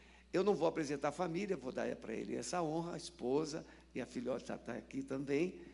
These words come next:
e nós vamos passar pra ele. Meu filhão, você é muito bem-vindo. De hoje à terça-feira você tá recebendo posse.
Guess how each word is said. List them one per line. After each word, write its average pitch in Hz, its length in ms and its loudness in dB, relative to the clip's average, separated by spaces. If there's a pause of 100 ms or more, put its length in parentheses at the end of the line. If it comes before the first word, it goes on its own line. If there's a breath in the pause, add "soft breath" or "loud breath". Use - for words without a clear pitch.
(220 loud breath)
e 131 100 -2
nós 135 280 2
vamos 135 300 0
passar 131 320 -4
pra - 200 -4
ele. - 160 -4 (360 loud breath)
Meu 151 120 -2
filhão, 151 380 4 (380 loud breath)
você 147 320 2
é 139 40 4
muito 147 440 4
bem-vindo. 143 720 4 (480 loud breath)
De 185 160 4
hoje 196 300 12
à 180 60 6
terça-feira 175 680 4
você 180 200 0
tá 147 120 2
recebendo 143 500 2
posse. - 600 2